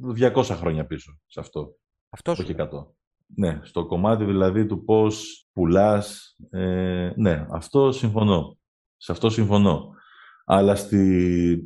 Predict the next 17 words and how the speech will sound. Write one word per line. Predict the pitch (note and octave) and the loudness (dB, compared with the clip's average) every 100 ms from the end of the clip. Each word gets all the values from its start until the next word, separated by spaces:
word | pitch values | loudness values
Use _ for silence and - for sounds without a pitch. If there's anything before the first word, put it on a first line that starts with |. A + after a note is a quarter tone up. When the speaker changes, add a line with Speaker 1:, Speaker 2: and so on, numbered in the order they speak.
| F2 | -10
Speaker 1:
στην, | - G2 F#2+ F2 F2+ E2+ E2+ F2 - G2 - _ _ | -4 0 2 2 2 2 0 -4 -10 -14 -18 _ _
Speaker 2:
Τι | F3+ | 0
Speaker 1:
τίπο-, | E3 E3 | 0 2
ε, | A#2 A#2+ | 2 2
εμένα, | A#2 D#3 D#3+ D#3+ C#3 | 2 2 2 0 2
ο-, | D3 | 0
από | D3 D#3 | 2 0
όλες | F3+ D#3+ | 2 0
τις | - | -2
ευρωπαϊκές, | C3 B2 A#2 A2+ A2 C#3 C3 C3 - - | -2 0 2 0 2 0 0 -2 -12 -12
ε, | A#2 A2 G#2+ G2+ G2+ G2 G2 G2 G2 F#2 | -4 0 2 2 2 2 0 2 0 -2
πρωτεύουσες, | G2+ G#2+ C3+ C3+ G2+ - | -2 0 2 0 0 -4
γιατί | F2 F#2+ A2 | -4 -4 -4
κυρίως | A2 A#2+ B2+ | -2 0 2
πρωτεύουσες | G#2+ G#2+ A#2 G#2+ - - | 0 0 0 0 -4 -8
έχω | E2+ | -6
επισκεφτεί, | D#2+ - D#2 D#2+ D2+ | -8 -10 -10 -8 -10